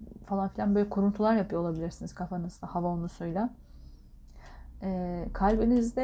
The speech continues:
e, bazı şeylerden vazgeçmeyin. Yani bu kuruntularınızı kalbe indirmeyin. Kalp, kalp korkusu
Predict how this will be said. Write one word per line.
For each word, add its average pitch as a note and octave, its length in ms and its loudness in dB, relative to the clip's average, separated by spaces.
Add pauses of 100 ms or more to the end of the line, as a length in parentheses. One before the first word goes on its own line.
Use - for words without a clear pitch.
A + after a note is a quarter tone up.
e, - 500 -8
bazı G#3 500 4
şeylerden F#3+ 460 6
vazgeçmeyin. G3 520 2
Yani G3 280 8
bu A3+ 140 2
kuruntularınızı A#3 640 4
kalbe G3 300 6
indirmeyin. F#3 520 4
Kalp, E3+ 400 -6
kalp G3 260 -2
korkusu - 440 -8